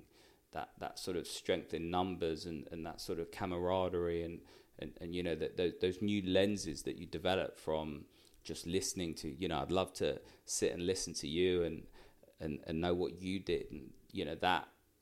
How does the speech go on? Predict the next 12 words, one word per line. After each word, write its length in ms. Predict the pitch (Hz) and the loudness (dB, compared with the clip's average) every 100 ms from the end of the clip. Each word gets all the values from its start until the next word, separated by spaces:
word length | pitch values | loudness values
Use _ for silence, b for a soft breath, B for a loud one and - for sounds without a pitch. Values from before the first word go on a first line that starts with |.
| _ _ _ _ _ - | _ _ _ _ _ 2
doesn't 260 | 110 107 | 2 4
mean 140 | 101 95 | 2 2
I 80 | 87 | 0
copy 360 | - 113 - | 2 2 0
you, 220 | 73 - - - | -4 -8 -8 -2
but 100 | 82 | 0
I 100 | 107 | 0
can 180 | 104 | -4
pick 400 | - - 123 - | -10 -8 -8 -6
up 240 | 95 - - - - _ - | -6 -6 -10 -20 -20 _ -10
and 120 | 73 | -2
take 320 | - 104 - | 0 2 0